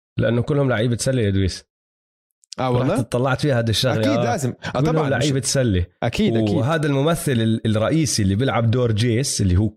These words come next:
Speaker 1: على أساس كيفن دورانت،
Speaker 2: آه.
Speaker 1: بيقول لك هو كان لاعب سلة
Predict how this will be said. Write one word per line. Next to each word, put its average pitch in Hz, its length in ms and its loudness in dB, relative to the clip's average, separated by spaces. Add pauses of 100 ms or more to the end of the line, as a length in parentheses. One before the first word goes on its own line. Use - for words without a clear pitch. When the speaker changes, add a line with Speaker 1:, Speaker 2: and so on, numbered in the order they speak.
(100)
Speaker 1:
على 82 120 -4
أساس 110 300 -2
كيفن 110 300 0
دورانت، 107 460 0 (200)
Speaker 2:
آه. 110 240 -2
Speaker 1:
بيقول 151 300 2
لك - 420 -4 (200)
هو 165 220 2
كان 123 200 0
لاعب 143 320 0
سلة 165 540 0